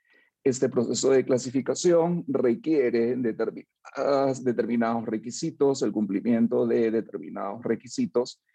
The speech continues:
pero aquí lo importante a señalar es que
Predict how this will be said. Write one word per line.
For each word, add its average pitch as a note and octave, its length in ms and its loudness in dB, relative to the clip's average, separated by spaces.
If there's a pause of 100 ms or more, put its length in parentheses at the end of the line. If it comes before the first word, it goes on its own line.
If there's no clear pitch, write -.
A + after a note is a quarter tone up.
(220)
pero D3+ 160 2
aquí G#3 220 -2
lo G3+ 180 2
importante D#3 1160 -2
a A#2+ 120 -4
señalar A#2 800 -2 (100)
es B2+ 320 0
que B2+ 300 -2